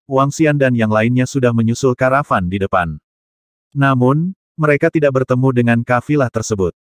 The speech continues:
Sebaliknya, mereka terhuyung-huyung dari satu sisi ke sisi lain. Seluruh karavan diperlambat karena tidak ada ahli tingkat tujuh yang menjaganya. Kecepatan Wang Xian dan yang lainnya sedikit meningkat.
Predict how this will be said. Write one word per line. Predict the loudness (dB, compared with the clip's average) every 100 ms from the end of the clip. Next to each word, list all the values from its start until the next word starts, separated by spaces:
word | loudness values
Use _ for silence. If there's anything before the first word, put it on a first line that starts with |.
| _ _
Sebaliknya, | -6 0 2 0 -2 -2 0 -2 -6 _ -4
mereka | 0 2 2
terhuyung-huyung | 0 0 0 2 2 2 2
dari | 0 0
satu | -2 -2 -2
sisi | -4 -2 -2
ke | -2 -4
sisi | -4 -2 0
lain. | 0 -2 -6 -10 _ _ _ _
Seluruh | -2 2 4 4 2
karavan | 0 2 0 0
diperlambat | 0 2 2 2 0
karena | 0 0 0 0
tidak | 0 0
ada | -2 -2
ahli | -2 0
tingkat | 0 0 0
tujuh | 0 2 -2
yang | 0 0 0
menjaganya. | 0 0 0 0 -2 -6 -12 _ _ _ _
Kecepatan | -2 -2 0 0 0 2
Wang | 0
Xian | 0 0 2
dan | 2 2
yang | 0 2
lainnya | 2 2 0 -2 -2
sedikit | -4 -4 -2 -2 -2
meningkat. | 0 -2 -2